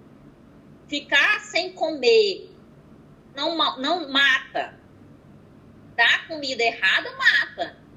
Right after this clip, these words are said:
Então, se tu não tem condições de comprar um Danone pro teu filho, compra fígado. Se for acostumado de pequenininho,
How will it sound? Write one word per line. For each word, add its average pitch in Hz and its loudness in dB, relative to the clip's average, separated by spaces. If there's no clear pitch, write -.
Então, 302 -4
se 320 -4
tu 330 -8
não 349 -2
tem 359 0
condições 330 -2
de - -8
comprar 294 -2
um 247 -10
Danone 294 -2
pro - -20
teu 208 -10
filho, 247 -6
compra 370 0
fígado. 240 -2
Se 302 -4
for 403 -2
acostumado 349 -2
de 311 -4
pequenininho, 247 -6